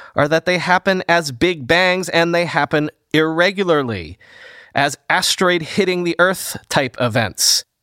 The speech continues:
They're short and they're sharp, but then they're often followed by longer eras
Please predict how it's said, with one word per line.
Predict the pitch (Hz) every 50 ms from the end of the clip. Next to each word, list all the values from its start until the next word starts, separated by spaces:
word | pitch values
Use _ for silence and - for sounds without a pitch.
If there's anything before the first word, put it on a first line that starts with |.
| _ -
They're | - 123 117
short | 113 - - - 196 202 214 202 - - -
and | 143 139 131 127 117
they're | 110 110
sharp, | - - - 180 170 185 180 - - -
but | 139 160 151 -
then | 151 143 196 214 220 220
they're | 208 185 170 - -
often | 175 185 214 220 - 226 226 226
followed | - - 185 165 156 160 160 160 156 135
by | 160 147 143 139
longer | 131 135 135 135 147 156 180 202 226 247 254 226 220 214 202 190 -
eras | 156 147 143 127 117 110 226 277 294 - - - - -